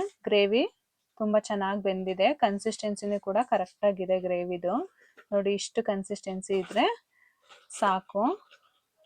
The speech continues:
ಎಷ್ಟು ಚೆನ್ನಾಗಿ ಬಂದಿದೆ ಗ್ರೇವಿ, ನಿಮಗೆ ಗೊತ್ತಾಗ್ತಿದೆ ಅನ್ಸುತ್ತೆ. ನೋಡಿ, ಕಲರ್ ಕೂಡ ತುಂಬ ಚೆನ್ನಾಗಿದೆ, ಟೇಸ್ಟು ಕೂಡ ಅಷ್ಟೇ ಅದ್ಭುತವಾಗಿರುತ್ತೆ. ನೀವು ಒಂದ್ಸಲ ಮಿಸ್ ಮಾಡದೆ ಈ ರೆಸಿಪಿನ ಟ್ರೈ ಮಾಡಿ, ಹೇಗಿತ್ತು ಅಂತ ಕಾಮೆಂಟ್ ಮಾಡಿ ತಿಳಿಸಿ.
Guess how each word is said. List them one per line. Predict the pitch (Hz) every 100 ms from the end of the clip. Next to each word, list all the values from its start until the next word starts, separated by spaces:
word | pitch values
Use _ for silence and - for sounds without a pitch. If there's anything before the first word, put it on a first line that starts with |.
| - - - -
ಎಷ್ಟು | 208 - 233
ಚೆನ್ನಾಗಿ | 233 214 196 208
ಬಂದಿದೆ | 208 202 190 196
ಗ್ರೇವಿ, | 190 190 185 202
ನಿಮಗೆ | 220 196 190 202
ಗೊತ್ತಾಗ್ತಿದೆ | 190 - 190 - 190 185
ಅನ್ಸುತ್ತೆ. | 185 185 190 185
ನೋಡಿ, | 180 190 226
ಕಲರ್ | 214 185 190
ಕೂಡ | - 196 196
ತುಂಬ | 196 190
ಚೆನ್ನಾಗಿದೆ, | 190 185 185 180 180 202
ಟೇಸ್ಟು | 226 208 190 - 208
ಕೂಡ | - 196 226
ಅಷ್ಟೇ | 202 - 214 208
ಅದ್ಭುತವಾಗಿರುತ್ತೆ. | 175 175 185 190 190 180 180 180 180 233 349 _ _ _ _ - _ 220
ನೀವು | 220 220 247
ಒಂದ್ಸಲ | 233 214 202 208
ಮಿಸ್ | 202 190 - 214
ಮಾಡದೆ | 208 202 208
ಈ | 196
ರೆಸಿಪಿನ | 185 196 185 196 196
ಟ್ರೈ | 190 180
ಮಾಡಿ, | 180 180 180 233
ಹೇಗಿತ್ತು | 240 202 190 202 - 185
ಅಂತ | 185 220
ಕಾಮೆಂಟ್ | 202 185 190 190
ಮಾಡಿ | 190 185
ತಿಳಿಸಿ. | 180 180 175 -